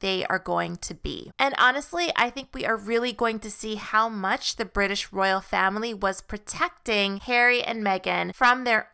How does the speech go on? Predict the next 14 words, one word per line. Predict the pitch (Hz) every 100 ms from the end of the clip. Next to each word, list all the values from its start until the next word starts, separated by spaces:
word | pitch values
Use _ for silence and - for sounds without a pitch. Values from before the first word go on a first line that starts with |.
| -
own | 240 262 311
impulsive | - 233 - 226 226 - 269 277 -
and | 214 208
emotionally | 202 202 202 208 - 226 220 226
reactive | 214 220 - 180 180 - 185 180 -
behavior. | - 180 185 170 - - - -
So | - 330
let's | 330 330
hop | 427 -
into | 294 302 302
their | 247 233 -
very | 196 220 233 269 269
long | 208 214 202 202 208
statement | - - 208 190 190 190 -